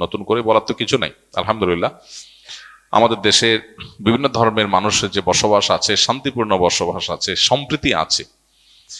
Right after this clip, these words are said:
এটাকে নেগেটিভলি, আহ, প্রচার করে, অপপ্রচার করে, তথ্য বিভ্রাট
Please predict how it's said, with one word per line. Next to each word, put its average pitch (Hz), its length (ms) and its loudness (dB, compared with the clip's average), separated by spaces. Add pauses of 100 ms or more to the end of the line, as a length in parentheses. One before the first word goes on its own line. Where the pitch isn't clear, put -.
(240)
এটাকে 131 380 2 (1080)
নেগেটিভলি, 110 640 0 (920)
আহ, 85 280 4
প্রচার 113 380 2
করে, 87 300 0 (280)
অপপ্রচার 117 640 2
করে, 87 320 -2 (300)
তথ্য - 280 0
বিভ্রাট 113 460 2